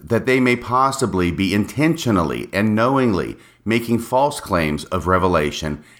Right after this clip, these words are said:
in order to cement their authority over members of the church. First, the history of the policy. The L D S Church has for decades been engaged in the fight against gay marriage in the United States.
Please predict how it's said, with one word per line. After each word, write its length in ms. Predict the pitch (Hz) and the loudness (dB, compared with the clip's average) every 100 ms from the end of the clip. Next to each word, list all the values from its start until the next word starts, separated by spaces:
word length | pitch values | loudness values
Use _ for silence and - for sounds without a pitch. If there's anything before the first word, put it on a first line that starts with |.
| _ | _
in 140 | 101 | 0
order 320 | 104 107 110 110 | 2 2 2 0
to 240 | - 98 | 0 0
cement 520 | 95 101 95 107 104 | 0 0 2 2 2
their 200 | 101 104 | 2 2
authority 720 | 110 - 120 117 107 - 64 - - - - | 2 0 0 2 0 -2 -8 -10 -20 -16 -2
over 240 | 101 110 | 0 4
members 400 | 101 87 82 82 | 4 2 0 0
of 120 | 87 73 | -2 -4
the 60 | |
church. 520 | 78 107 80 - - - _ | -2 0 0 -2 -16 -20 _
First, 480 | - 185 196 - - - | -6 0 0 -2 -8 -6
the 100 | - | 0
history 580 | 104 156 170 - 87 57 - _ _ _ _ | 2 2 0 0 -2 -2 -8 _ _ _ _
of 140 | 98 95 | 0 2
the 80 | 92 | 0
policy. 640 | 98 92 92 82 62 - - _ _ | 2 2 2 -2 -6 -10 -16 _ _
The 140 | - 120 | -2 0
L 120 | 147 | 2
D 120 | 147 | 2
S 140 | 131 - | 0 0
Church 320 | 113 101 101 | 0 0 0
has 200 | 107 101 | -2 0
for 140 | 110 | -2
decades 580 | 104 123 - 95 82 - | 0 -2 0 0 0 -2
been 220 | - 104 | 0 2
engaged 680 | 101 95 98 95 78 78 - | 2 2 2 2 0 -4 -8
in 140 | 98 98 | -2 2
the 80 | 95 | 0
fight 460 | - 110 87 71 - | 0 0 0 -4 -6
against 540 | 85 82 95 90 - 82 | -6 -2 0 0 -4 -2
gay 220 | 92 90 | 2 2
marriage 520 | 87 87 78 71 - | 2 2 2 -2 -6
in 160 | - 92 | -4 0
the 80 | 87 | 0
United 520 | 85 82 78 78 71 | 0 0 0 0 -4
States. 560 | - - 80 - - | -6 -4 -4 -4 -14